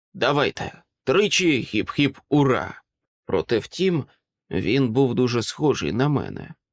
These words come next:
На дюйм або два вищий, ширший у плечах, у грудях,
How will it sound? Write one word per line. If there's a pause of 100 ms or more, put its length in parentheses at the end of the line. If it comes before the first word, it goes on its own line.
(260)
На
дюйм
або
два
вищий, (380)
ширший
у
плечах,
у
грудях,